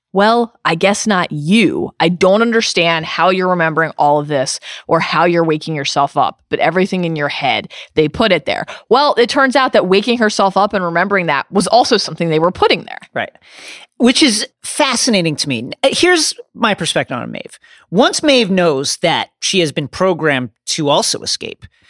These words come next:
Speaker 2: she has that key bit of information. I would posit to you that now she does have free will because having that information about herself, about the way she works, she is now able to make a decision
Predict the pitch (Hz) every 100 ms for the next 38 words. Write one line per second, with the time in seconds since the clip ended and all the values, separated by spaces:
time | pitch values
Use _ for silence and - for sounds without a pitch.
0 | - - - 180 214 254 214 202 175 -
1 | 240 214 180 156 151 - 143 147 - 117
2 | 110 - - _ _ _ - 311 320 311
3 | 190 _ - 247 240 196 - 190 180 160
4 | 151 151 170 214 220 - 208 165 190 190
5 | 156 123 - 117 98 - - - 120 -
6 | _ _ _ _ - 202 233 247 214 175
7 | 156 127 104 85 - 117 - 123 135 151
8 | 196 - - - - 113 113 127 127 -
9 | 180 156 - - - - - - - 190
10 | 185 196 208 220 233 196 180 170 - 160
11 | 151 151 143 143 - 151 120 123